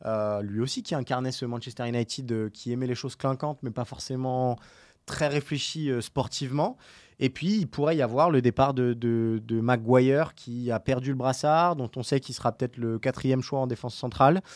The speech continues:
euh, et qui, là aussi, acterait finalement le fait que Manchester United n'a plus envie d'avoir ces joueurs-là, ces joueurs boulets dont on s'est longtemps moqué à propos de Manchester United. Donc Ten Hag, jusqu'à présent, euh, bah, on y voit clair, tout simplement.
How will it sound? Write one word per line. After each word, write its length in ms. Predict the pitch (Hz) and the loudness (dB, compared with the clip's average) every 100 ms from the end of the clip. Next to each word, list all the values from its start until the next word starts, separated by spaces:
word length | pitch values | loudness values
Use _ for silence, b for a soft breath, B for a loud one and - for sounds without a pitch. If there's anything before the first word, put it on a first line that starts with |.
| B B B - | B B B -2
euh, 460 | 117 113 113 113 110 | 2 4 4 4 2
et 100 | 120 | -2
qui, 160 | - 143 | -4 4
là 140 | 143 | 4
aussi, 260 | 147 - 175 | 4 2 4
acterait 560 | 151 - 175 170 180 | 4 2 2 6 6
finalement 640 | 175 165 147 151 160 175 185 b b _ | 4 0 -4 -2 -2 -4 -6 b b _
le 100 | 120 | -10
fait 200 | - 147 | -8 -8
que 140 | - 147 143 _ _ _ _ | -6 -6 -8 _ _ _ _
Manchester 480 | 131 131 147 139 147 | -8 -4 -4 -4 -4
United 320 | 143 139 160 | -2 -4 -4
n'a 140 | 143 127 | -2 -2
plus 180 | - | 0
envie 160 | 156 143 | 0 2
d'avoir 240 | 139 127 | 2 0
ces 160 | - 131 | -2 -4
joueurs-là, 480 | 117 131 131 131 139 | 0 2 4 4 2
ces 220 | - 127 | 0 -2
joueurs 220 | 110 123 | 0 0
boulets 260 | 120 127 135 | 0 2 2
dont 140 | 127 117 | 0 -4
on 320 | 117 113 107 | -6 -6 -8
s'est 180 | - 117 101 - | -8 -8 -8 -6
longtemps 400 | 127 147 143 151 | -2 -2 -2 -2
moqué 320 | 143 - 147 | -2 -2 -4
à 40 | |
propos 240 | - 120 123 | -2 -4 -2
de 60 | |
Manchester 380 | 120 113 120 120 | -2 -6 -8 -6
United. 380 | 110 107 - 160 B B B B B B B B | -4 -6 -4 -6 B B B B B B B B
Donc 200 | 151 208 | 8 10
Ten 180 | 185 170 | 8 8
Hag, 240 | 202 185 | 6 4
jusqu'à 400 | 127 110 170 196 | -6 -4 0 0
présent, 580 | - 151 135 147 175 - | 0 0 0 0 0 -2
euh, 920 | - 127 120 117 117 113 110 113 110 | -2 0 0 0 0 0 -2 0 -2
bah, 120 | 110 113 | 0 0
on 80 | 127 | 2
y 80 | |
voit 160 | 151 117 | 2 0
clair, 320 | - 117 - | -2 -8 -8
tout 80 | - | -16
simplement. 400 | - 98 101 101 | -12 -10 -10 -10